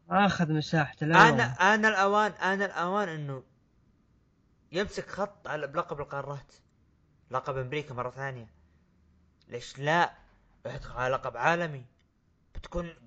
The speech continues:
Speaker 2: والله بيقدم عداوة حلوة.
Speaker 1: <laughs>
Speaker 2: أنا ما أطلب منه إنه، إنه يفوز، لكن يعطى فرصة. هذا، هذا المقصد. لذلك،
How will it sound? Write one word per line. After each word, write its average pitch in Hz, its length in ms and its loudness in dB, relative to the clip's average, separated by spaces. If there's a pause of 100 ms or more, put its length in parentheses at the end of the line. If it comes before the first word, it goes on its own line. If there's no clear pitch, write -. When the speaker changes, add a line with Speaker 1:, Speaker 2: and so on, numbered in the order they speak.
(140)
Speaker 2:
والله 160 360 0
بيقدم 156 400 -4
عداوة 156 240 -2
حلوة. 165 500 -4 (800)
Speaker 1:
<laughs> - 880 -12
Speaker 2:
أنا 196 120 4
ما 220 140 6
أطلب 233 180 2
منه 190 220 -4
إنه، 151 220 -8
إنه 135 160 -8
يفوز، 123 520 -8 (360)
لكن 123 280 -16 (160)
يعطى 240 400 0
فرصة. - 240 -16 (1500)
هذا، 220 300 -8
هذا 247 200 -4
المقصد. 285 420 -8 (2000)
لذلك، 226 680 4